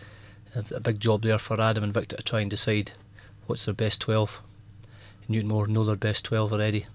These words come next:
You know, they've had a good season already, so they're, they're sort of flowing quite happily. They're, they're going along quite happily. Difficulty for William have is upsetting them at Newton Moore.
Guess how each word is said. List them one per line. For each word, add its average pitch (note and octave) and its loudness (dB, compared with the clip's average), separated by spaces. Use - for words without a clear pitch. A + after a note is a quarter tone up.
You G#2+ -4
know, G#2+ -4
they've G2+ -4
had G#2+ -2
a G#2 -2
good G#2 -4
season G#2+ -2
already, G#2 -2
so G#2+ -6
they're, A#2+ 4
they're A#2 4
sort - 0
of - -4
flowing A2+ 2
quite A2 0
happily. G#2+ 2
They're, A2 0
they're A2+ 0
going A2 0
along G#2+ 2
quite G#2 0
happily. G2+ -2
Difficulty G#2+ -4
for - -10
William G2+ -2
have G2+ -2
is - -4
upsetting G2+ -2
them G2+ -6
at G2 -6
Newton - -6
Moore. G#2+ -2